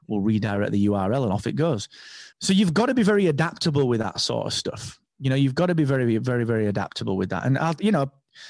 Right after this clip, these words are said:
a, a bit of a secret, my first ever business in podcasting, the first ever idea wasn't anything,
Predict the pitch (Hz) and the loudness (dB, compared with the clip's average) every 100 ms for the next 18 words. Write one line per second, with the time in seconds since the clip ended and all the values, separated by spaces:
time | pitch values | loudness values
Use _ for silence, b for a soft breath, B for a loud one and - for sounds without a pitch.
0 | B B - 147 139 139 143 180 170 123 | B B -4 -2 0 -2 0 0 2 2
1 | - 247 - 147 143 156 170 208 208 - | 2 2 2 0 0 -2 0 0 0 2
2 | 175 151 185 160 135 131 156 170 156 135 | 0 2 2 2 0 0 0 -2 -2 -4
3 | - 113 110 123 180 170 170 151 151 147 | 0 0 0 0 0 0 0 0 0 0
4 | 165 139 131 165 156 135 151 160 139 131 | 2 2 2 0 0 0 0 0 0 2
5 | 127 | 0